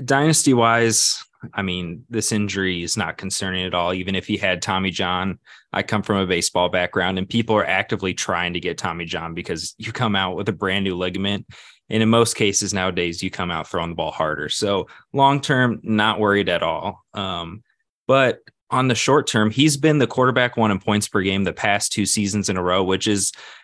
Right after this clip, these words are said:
already in itself pretty unheard of. But now he is currently the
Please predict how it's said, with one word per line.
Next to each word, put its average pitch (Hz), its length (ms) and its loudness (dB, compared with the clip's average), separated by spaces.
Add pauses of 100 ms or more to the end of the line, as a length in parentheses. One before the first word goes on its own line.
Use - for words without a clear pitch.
(160)
already 147 300 4
in 117 80 4
itself 107 420 0
pretty 113 220 2
unheard 95 340 0
of. 120 240 2
But 98 140 2
now 110 240 2
he 117 240 2
is 95 160 0
currently 113 380 0
the 95 140 -4